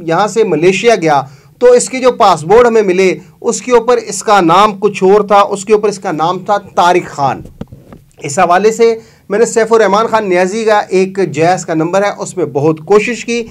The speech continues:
कि उससे मौक़िफ़ जान सकूं कि सैफुर रहमान खान नियाजी आप तो लालची लोगों के मौसम पाकिस्तान हैं,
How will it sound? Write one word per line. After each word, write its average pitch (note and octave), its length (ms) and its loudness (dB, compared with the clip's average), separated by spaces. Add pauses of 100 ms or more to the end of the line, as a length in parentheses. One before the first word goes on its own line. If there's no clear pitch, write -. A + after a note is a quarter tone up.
(300)
कि B3 80 -4
उससे B3 360 2
मौक़िफ़ A3 480 2
जान G#3 240 0
सकूं G#3+ 320 -2
कि A3 300 4
सैफुर F#3+ 360 -6
रहमान F3 280 -4
खान F#3+ 220 -4
नियाजी E3+ 360 -4 (100)
आप E3 220 0
तो G3 120 0
लालची D#3 420 -2
लोगों F#3+ 240 -2
के G3 160 -2
मौसम D3+ 380 -4
पाकिस्तान G3 540 -4
हैं, G3 180 -4